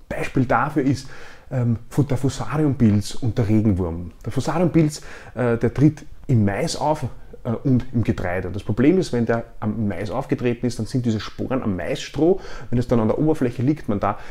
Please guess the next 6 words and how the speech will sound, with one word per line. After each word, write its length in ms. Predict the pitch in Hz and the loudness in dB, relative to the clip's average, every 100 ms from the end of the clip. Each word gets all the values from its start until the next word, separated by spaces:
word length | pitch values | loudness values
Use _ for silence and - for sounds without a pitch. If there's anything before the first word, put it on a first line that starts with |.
| - | -4
ins 180 | 139 123 | -2 2
Maisstroh, 540 | 113 131 - 123 117 - - - - | 2 2 -2 -2 -2 -2 -8 -8 -4
äh, 260 | 107 95 | -2 -2
Weizen 380 | 107 165 - 147 | -2 -4 -2 0
baut, 360 | 107 131 - - - - - - - - - - - - | 4 4 4 -4 -18 -20 -18 -18 -16 -18 -18 -18 -14 -4
ähm, 380 | 131 135 135 | -2 2 2